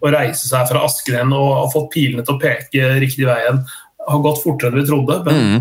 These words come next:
Speaker 1: dæven, de, de tok kaka på lørdag, ass, eller hva det var. Eh, det var altså så, eh, så drøyt,
Speaker 2: Ja, det var
Speaker 1: det som
Speaker 2: drøyt.
Speaker 1: skjedde der.
Speaker 2: Det var helt
Speaker 1: Eh,
Speaker 2: drøyt.
Speaker 1: jeg, jeg, jeg hus-, jeg husker også en, eh,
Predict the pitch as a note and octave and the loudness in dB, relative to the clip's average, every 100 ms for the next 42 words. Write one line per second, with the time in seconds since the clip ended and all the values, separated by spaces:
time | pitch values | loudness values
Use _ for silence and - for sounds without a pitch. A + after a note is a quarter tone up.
0 | - D3 C3+ - D#3+ F3 D#3 D#3+ - D#3+ | 0 0 0 -2 -2 0 2 2 2 0
1 | D#3+ D3+ D3+ D#3 F3 - - - - C3+ | -2 0 -2 0 -4 -6 -10 -4 -2 -2
2 | - C#3 C3+ C#3+ D3 D3+ D3+ D3+ C#3+ D#3+ | -2 0 0 2 0 0 0 -2 -2 -2
3 | B2 B2 B2+ - - - D3+ D3+ D3+ D3+ | 0 0 -2 -4 -8 -6 -2 0 2 0
4 | E3+ - - - - - - C#3 C3+ D#3 | -2 -8 -20 -20 -20 -4 -2 0 0 2
5 | D#3+ B2+ D3 D3 C#3 C3+ B2 C3 C#3 C3+ | 2 2 2 2 0 0 2 2 2 0
6 | C3 - - - - - C3 C3 C3+ D3 | 0 0 -2 -4 -6 -4 -4 -2 -2 -2
7 | - - - - - G#2 G#2 G#2 B2+ B2+ | -4 -10 -12 -6 -2 2 2 2 2 0
8 | - C#3 F3+ - _ _ - - A#2+ A#2 | 0 -2 -2 -10 _ _ -10 -2 2 2
9 | F3 E3+ F3 F3+ F#3 - - - F3 G3 | 2 2 2 0 -2 -4 -10 -4 0 0
10 | F#3+ - F3 F#3+ - - D#3+ C#3+ D#3+ D#3 | 0 -2 0 0 -2 -2 0 0 0 0
11 | E3 D#3 C#3 - - - - - _ _ | 2 2 -2 -6 -20 -20 -20 -20 _ _
12 | - - C#3 C3+ C3+ C3 C3 | -8 -2 2 2 2 2 0